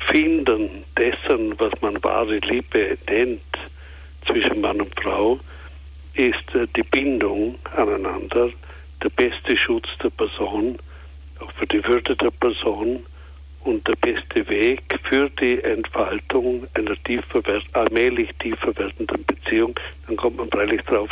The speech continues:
dass der Glaube an Christus, insbesondere das Sakrament der Ehe und der anderen Sakramente, eine ganz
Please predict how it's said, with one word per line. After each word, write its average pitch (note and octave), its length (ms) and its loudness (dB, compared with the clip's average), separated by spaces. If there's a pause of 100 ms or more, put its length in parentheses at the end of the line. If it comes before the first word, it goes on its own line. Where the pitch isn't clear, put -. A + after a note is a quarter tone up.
dass G#2 180 0 (680)
der - 100 0
Glaube A2 640 2
an - 280 -4
Christus, B2 600 2 (160)
insbesondere - 720 -4
das - 60 -8
Sakrament - 580 -2
der - 120 4
Ehe - 200 2
und - 120 -2
der G3+ 200 2
anderen G2+ 300 -4
Sakramente, G#2 800 0 (720)
eine - 200 2
ganz A2 300 2